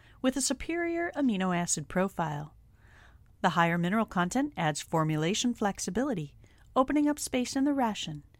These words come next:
and also reduces the carbon footprint. The superior amino acid profile delivers twenty-eight percent protein from microbial biomass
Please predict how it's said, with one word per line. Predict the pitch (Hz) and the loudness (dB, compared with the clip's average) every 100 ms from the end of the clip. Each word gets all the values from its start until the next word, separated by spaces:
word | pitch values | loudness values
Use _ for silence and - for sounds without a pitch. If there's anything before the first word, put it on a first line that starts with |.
| - _ | -20 _
and | 254 - | -4 0
also | 330 - - | -2 -2 -2
reduces | 147 151 151 156 170 165 | -4 -4 -4 -4 -6 -6
the | 185 | -2
carbon | 175 151 147 | 0 0 0
footprint. | 143 202 - 165 147 - - - - - - - - - | -4 -6 -4 -6 -6 -12 -20 -20 -20 -20 -20 -20 -20 -8
The | 175 | -4
superior | - 165 180 156 156 147 143 | -2 -2 -2 0 2 2 0
amino | 151 143 139 | 0 0 0
acid | 160 220 262 220 | 0 0 0 2
profile | 180 170 190 185 254 | 4 2 0 0 -2
delivers | 233 202 196 214 | -2 -2 -2 -4
twenty-eight | - 320 359 311 311 | -2 -2 0 -4 -6
percent | - 269 277 262 | -8 -6 -4 -4
protein | - 285 - 175 | -4 -4 -4 -6
from | - 160 | -4 -2
microbial | 160 160 - 214 180 151 | -2 -4 -2 0 0 0
biomass | 165 202 247 156 143 151 | 2 2 2 0 -4 -6